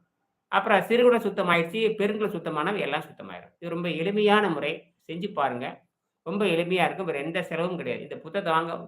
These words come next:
வாங்கி படிக்கிறதுக்கு முயற்சி பண்ணுங்க. இந்த பயிற்சி வந்து பாத்தீங்கன்னா, காலையில ஆறு to ஏழு வரைக்கும் பயிற்சி கொடுக்குறேன். இலவச பயிற்சி தான் எல்லாத்துக்குமே.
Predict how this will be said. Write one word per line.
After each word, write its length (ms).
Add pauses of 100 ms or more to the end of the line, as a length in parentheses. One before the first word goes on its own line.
வாங்கி 180
படிக்கிறதுக்கு 440
முயற்சி 200
பண்ணுங்க. 300 (600)
இந்த 120
பயிற்சி 340
வந்து 280
பாத்தீங்கன்னா, 480 (440)
காலையில 360
ஆறு 240
to 180
ஏழு 200
வரைக்கும் 300
பயிற்சி 220
கொடுக்குறேன். 380 (360)
இலவச 320
பயிற்சி 340
தான் 140
எல்லாத்துக்குமே. 460